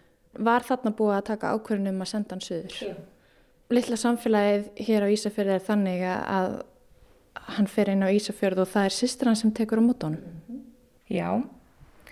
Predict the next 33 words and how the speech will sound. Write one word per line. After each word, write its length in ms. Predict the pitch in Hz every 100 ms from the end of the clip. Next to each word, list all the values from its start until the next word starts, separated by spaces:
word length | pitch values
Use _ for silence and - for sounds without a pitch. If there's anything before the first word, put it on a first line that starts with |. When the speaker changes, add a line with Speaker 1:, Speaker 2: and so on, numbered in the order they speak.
| - - -
Speaker 2:
í 120 | 202
rauninni 360 | 202 208 247 202
ætti 340 | - 240 - 196
það 140 | 175
ekki 180 | 170 180
að 60 | -
gerast, 460 | - - - - - - _ _ _ -
en 360 | 196 190 185 185 - - _ -
hún 140 | 247 254
krafðist 440 | 220 170 165 -
þess. 260 | - 277 - - _ _ -
Hún 220 | 220 226
er 80 | 220
vön 400 | 226 226 262 320 - - - _ _ 233
og 280 | 220 233 226
hún 220 | 220 214
er 100 | 214
mjög 220 | 214 220 220
góður 460 | 226 247 262 285 - - - _ _ - - _
kostur 520 | - 269 269 - 330 330 - -
þarna 300 | 277 269 262
á, 120 | 254 262 - - _ _
á 120 | 240 240 247 -
bráðamóttökunni 680 | 277 285 302 302 294 285
hér. 280 | 277 320 370 - - -
Speaker 1:
Og 140 | 220
hún 140 | 220 208
er 120 | 208
skurðhjúk- 600 | - - 220 208 214 214
Speaker 2:
Hún 160 | 262 277
er 60 |
skurðhjúkrunarfræðingur 1200 | - 294 294 285 302 311 294 294 294 285 - 277 240
og, 80 | -